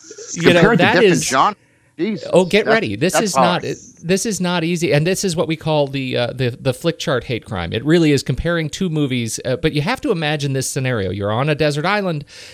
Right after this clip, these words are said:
Speaker 1: and all you have is a T V and these two movies. Which one are you gonna watch first?
Speaker 2: A Groundhog Day.
Speaker 1: Groundhog Day for me, too.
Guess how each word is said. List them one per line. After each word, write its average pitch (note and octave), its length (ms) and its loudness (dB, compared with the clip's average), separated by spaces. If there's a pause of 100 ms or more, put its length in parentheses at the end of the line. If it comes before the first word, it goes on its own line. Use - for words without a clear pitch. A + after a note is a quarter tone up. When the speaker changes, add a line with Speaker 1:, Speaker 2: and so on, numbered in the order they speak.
(120)
Speaker 1:
and B2+ 180 0
all D3+ 180 4
you E3+ 120 4
have C#3 240 0
is A#2+ 80 -4
a B2 60 -4
T C#3 200 -6
V B2+ 160 -4
and A2+ 100 -2
these G#2+ 140 -4
two B2 160 -2
movies. G#2+ 460 -2
Which C3+ 200 -2
one D3 200 -2
are C#3+ 40 -2
you C3 120 -6
gonna C3 180 -6
watch C3 240 -6
first? - 480 -12 (340)
Speaker 2:
A - 60 -10
Groundhog G#2 560 -2
Day. D#2 220 -10 (440)
Speaker 1:
Groundhog A#2 380 -4
Day B2 140 0
for C#3 120 -6
me, C3+ 140 -2
too. D3+ 240 -4